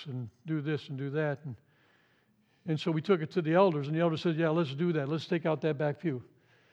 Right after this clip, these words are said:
and let's put some chairs back there, and let's, so, so people can come and be a part of the worship service and not, not feel there's no place for them here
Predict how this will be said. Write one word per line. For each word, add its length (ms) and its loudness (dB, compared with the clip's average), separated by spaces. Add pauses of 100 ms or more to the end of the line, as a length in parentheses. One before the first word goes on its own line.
(220)
and 120 -2
let's 160 2
put 220 -4
some 140 -2
chairs 300 4
back 280 -2
there, 200 2
and 100 2
let's, 120 -2
so, 180 -2
so 160 -6
people 340 0
can 180 -4
come 420 2 (600)
and 80 -2
be 100 6
a 60 6
part 300 8
of 40 2
the 60 2
worship 400 2
service 340 -2 (540)
and 80 2
not, 320 0
not 240 0
feel 220 8
there's 180 4
no 120 4
place 320 6
for 200 0
them 160 2
here 340 4